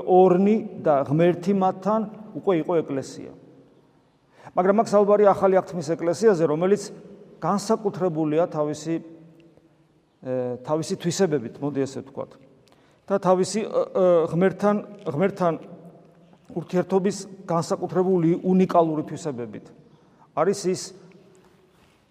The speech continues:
ე, სხვანაირი, ვიდრე ძველი აღთქმის ეკლესია იყო. და აი, ეს, ე, ერთობა დაიწყო, როგორც გითხარით, ღმერთის ადამიანად მოსვლით, როდესაც მან მერე მოციქულები,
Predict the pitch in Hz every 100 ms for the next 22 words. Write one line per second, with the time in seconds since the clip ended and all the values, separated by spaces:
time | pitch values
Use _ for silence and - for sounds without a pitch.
0 | _ 147 131 123 120 - - 175 180 180
1 | 156 127 113 139 156 180 190 - 127 160
2 | 160 147 - 147 147 139 135 131 113 101
3 | - - _ _ - - 147 160 190 220
4 | 220 214 - - 170 156 139 - - -
5 | 190 240 214 202 143 120 - 135 135 175
6 | 180 220 190 190 165 190 208 175 - 170
7 | 180 160 160 160 175 165 143 127 165 165
8 | 226 214 160 170 214 185 196 202 185 202
9 | 175 165 170 175 170 160